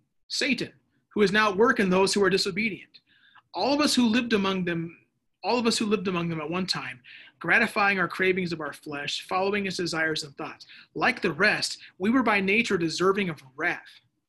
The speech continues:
You ever ask, "What does God save me from?" He saved me from my sin. No, he saved you from that wrath, that very wrath. But because of his very, his great love for us,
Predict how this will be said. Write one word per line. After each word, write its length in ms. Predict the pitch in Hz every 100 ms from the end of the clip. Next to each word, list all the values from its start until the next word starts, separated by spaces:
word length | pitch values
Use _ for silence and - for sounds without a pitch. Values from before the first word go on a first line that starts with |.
| _ _ _ _ _ _ _ _ _ _ _ _ _ -
You 80 |
ever 140 | 135 156
ask, 320 | 175 156 - - -
"What 120 | 156
does 100 | 156
God 240 | 175 170
save 260 | - 175 175
me 140 | 151
from?" 260 | 131 147 143 _ _ _
He 120 | 262
saved 220 | - 208
me 80 | 214
from 140 | 233
my 100 | 214
sin. 360 | - 233 139 127
No, 220 | 220 294
he 80 | 151
saved 240 | - 240
you 60 | 254
from 180 | 233 202
that 240 | 170 151
wrath, 460 | 156 359 - - - _ _ _ _ _
that 120 | 220
very 240 | 185 262 311
wrath. 540 | 285 381 508 - - - - _ -
But 80 |
because 340 | 202 208 233 226
of 40 |
his 140 | 202 160
very, 260 | 175 214
his 140 | 185 160
great 260 | 175 208
love 240 | 170 190 -
for 180 | 135
us, 300 | 120 - -